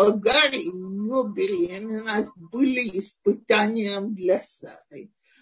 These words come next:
Про последнюю строчку не берусь сказать ничего, потому что это не говорится нашими мудрецами.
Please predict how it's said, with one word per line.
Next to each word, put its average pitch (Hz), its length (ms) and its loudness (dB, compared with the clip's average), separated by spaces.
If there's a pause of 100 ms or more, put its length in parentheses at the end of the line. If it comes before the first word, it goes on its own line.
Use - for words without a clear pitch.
(340)
Про 370 560 8
последнюю 240 960 2
строчку 202 680 4
не 214 180 2
берусь 247 380 4
сказать 202 640 4
ничего, 170 720 -4
потому 208 680 -4
что - 340 -4
это 226 680 4
не 277 360 -2
говорится 254 1120 4
нашими 220 520 -4
мудрецами. 254 1120 -4